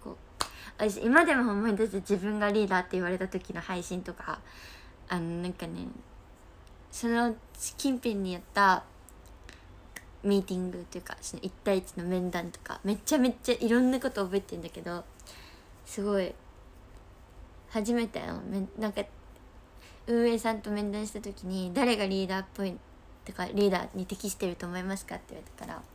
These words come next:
聞かれて、私は、「いや、私は自分ではなく、私は自分はできないと思うから、なんとかちゃんがいいと思います」って言って、「それ、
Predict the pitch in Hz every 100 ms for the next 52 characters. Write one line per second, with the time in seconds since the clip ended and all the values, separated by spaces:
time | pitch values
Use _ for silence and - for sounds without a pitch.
0 | - - - - - - - - - -
1 | - - - - 240 214 214 214 185 190
2 | - 233 226 208 196 - - - - 226
3 | 220 285 269 330 339 311 233 190 262 226
4 | 262 262 269 269 262 226 220 226 214 220
5 | 208 196 - - - - - - - -
6 | - - - - - - - - - -
7 | - - 202 247 269 269 208 214 226 233
8 | 240 214 190 190 220 202 190 185 196 190
9 | 190 214 196 - - - - - - -
10 | - 226 240 247 240 214 196 190 190 190
11 | 226 208 190 226 226 330 330 - - -
12 | - - - - - - - - - -
13 | - 240 240